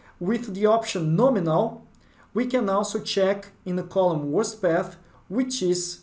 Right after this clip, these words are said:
indeed the worst path. And if we look in the model, it will be highlighted. Now, to balance the system,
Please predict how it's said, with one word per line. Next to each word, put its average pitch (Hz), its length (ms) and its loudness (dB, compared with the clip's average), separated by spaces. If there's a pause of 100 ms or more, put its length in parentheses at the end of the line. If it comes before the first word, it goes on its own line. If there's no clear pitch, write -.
(180)
indeed 165 360 0
the 147 180 0
worst 143 340 -2
path. 180 380 2 (400)
And 147 180 -4
if 202 240 -2
we 208 80 0
look 185 280 2
in 196 80 -2
the 170 40 -2
model, 165 560 0 (240)
it 175 160 -2
will 190 120 4
be 180 140 0
highlighted. 185 680 0 (3750)
Now, 202 240 2
to 196 160 -6
balance 269 480 2
the 180 120 -6
system, 202 680 -4